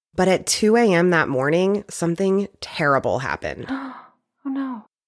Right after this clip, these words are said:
Speaker 1: Mike's dad, J J, had a severe heart attack.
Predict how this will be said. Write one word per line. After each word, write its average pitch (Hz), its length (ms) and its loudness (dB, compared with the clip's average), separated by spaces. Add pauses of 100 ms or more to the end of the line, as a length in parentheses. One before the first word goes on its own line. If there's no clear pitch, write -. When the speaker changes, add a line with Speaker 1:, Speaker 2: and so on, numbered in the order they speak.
Speaker 1:
Mike's 190 380 0
dad, 165 400 2
J 151 220 2
J, 202 500 2
had - 200 -2
a 170 60 0
severe 160 920 0
heart 135 260 -2
attack. 95 480 -8